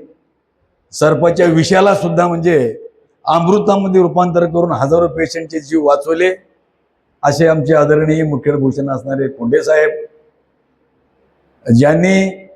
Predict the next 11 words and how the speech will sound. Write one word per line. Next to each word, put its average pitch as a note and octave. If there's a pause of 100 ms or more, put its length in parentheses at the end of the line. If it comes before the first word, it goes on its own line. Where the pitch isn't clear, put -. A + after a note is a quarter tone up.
(560)
महाराष्ट्र F3
शासनाच्या F3+
कृषी E3
विभागामध्ये E3 (1300)
आयुक्त E3
पदावर F3
राहून E3+ (680)
हजारो F#3
शेतकऱ्यांना F#3
न्याय F3
दिलाय. D#3+